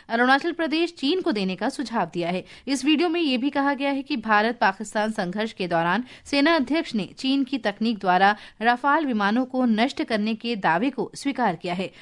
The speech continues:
पत्र सूचना कार्यालय की तथ्य जांच इकाई ने बताया कि कई पाकिस्तान के एआई generated अकाउंट इस भ्रामक वीडियो का प्रसार कर रहे हैं।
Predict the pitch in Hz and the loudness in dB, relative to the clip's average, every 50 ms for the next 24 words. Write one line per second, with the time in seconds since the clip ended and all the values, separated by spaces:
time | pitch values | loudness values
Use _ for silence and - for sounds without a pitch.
0 | - _ - 247 254 247 277 277 262 - 247 233 - 247 247 247 247 240 202 190 | -20 _ 0 0 2 2 2 0 0 -2 -2 -4 -2 0 -2 0 0 0 0 2
1 | 190 190 190 214 240 233 - 240 240 - 214 208 208 - 233 226 196 208 185 190 | 2 0 0 -2 -4 -4 -6 -8 -6 -4 -4 -6 -4 -4 -6 -4 -2 -2 -2 -2
2 | 190 196 - 175 170 180 202 220 220 202 214 202 214 208 220 262 254 262 233 - | -4 -6 -6 -4 -4 -2 -2 -2 -2 -2 -2 -2 0 -2 -2 -2 -4 -8 -8 -4
3 | 247 247 277 285 - 226 - - - - 202 - - 202 214 226 226 - 208 165 | -4 -4 -4 -2 0 2 2 2 0 -4 -8 -4 -2 -2 -2 -2 -2 -6 -4 -4
4 | 185 185 196 190 190 202 190 - 185 175 175 185 190 196 220 185 175 170 - 170 | -2 0 0 0 0 0 -2 -4 -6 -6 -6 -6 -6 -4 -4 -4 -4 -2 -2 -2
5 | 175 226 233 - - - - _ 233 247 214 202 208 214 240 240 254 294 - - | -2 -2 -4 -6 -10 -20 -10 _ -4 -4 -4 -4 -2 0 2 2 2 2 0 -2
6 | 208 202 196 175 190 185 185 190 190 202 - 208 190 - - 180 165 165 - 170 | -4 -4 -2 -2 -2 -2 -2 -2 -2 -2 -2 -6 -6 -2 -2 -2 -2 -2 -4 -6
7 | 165 185 214 226 240 247 269 311 | -4 -2 0 0 2 0 0 -2